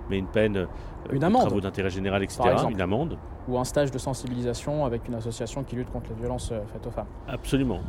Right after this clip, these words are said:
Speaker 1: Et, et c'était une possibilité. Euh, il, certains, moi j'ai entendu certains, euh, de ceux qui souhaitent, euh, son retour à l'Assemblée,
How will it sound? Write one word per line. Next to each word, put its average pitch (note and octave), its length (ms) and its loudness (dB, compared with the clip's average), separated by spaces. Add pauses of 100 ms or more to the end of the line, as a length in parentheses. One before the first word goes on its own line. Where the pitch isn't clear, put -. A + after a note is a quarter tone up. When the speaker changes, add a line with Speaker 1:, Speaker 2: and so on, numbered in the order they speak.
(120)
Speaker 1:
Et, A2+ 220 2
et A2+ 160 2
c'était G#2 300 -2
une F#2+ 80 0
possibilité. B2 840 2
Euh, G2+ 380 -2 (260)
il, A2 100 -8 (140)
certains, C3 440 0
moi A2 100 0
j'ai G#2+ 100 2
entendu G#2+ 320 0
certains, - 320 -4
euh, G#2+ 280 0 (520)
de G2 60 -4
ceux - 160 -4
qui - 140 -6
souhaitent, - 400 2
euh, G2 180 2
son G2 200 -2
retour G2 280 0
à G2 40 4
l'Assemblée, G2+ 380 2